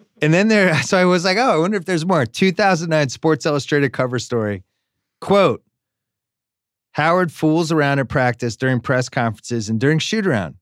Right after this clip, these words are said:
where Magic coach Stan Van Gundy has had to institute a no flatulence rule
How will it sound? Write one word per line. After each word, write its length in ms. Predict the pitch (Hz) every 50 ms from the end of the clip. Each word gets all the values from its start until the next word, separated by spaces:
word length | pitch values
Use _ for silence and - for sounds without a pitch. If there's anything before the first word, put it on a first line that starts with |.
| _ _ _ _ _ _ _ _ _ _ _ _ _ _ _ _ _ _ _ _ _ _ _ _
where 180 | - 127 135 131
Magic 440 | 131 135 147 165 190 190 208 180 -
coach 220 | - 170 170 143
Stan 300 | - - 151 139 143 147
Van 180 | 147 139 127 120
Gundy 440 | 127 123 120 117 107 107 101 - -
has 240 | 127 123 113 -
had 200 | - 139 143 135 -
to 120 | 151 -
institute 640 | 135 139 131 - - 110 - - - 113 104 101 - - _ _
a 100 | 127 127 123
no 220 | 123 147 170 -
flatulence 720 | - - - 202 196 220 - - 156 127 117 107 - -
rule 340 | 113 107 95 73 - -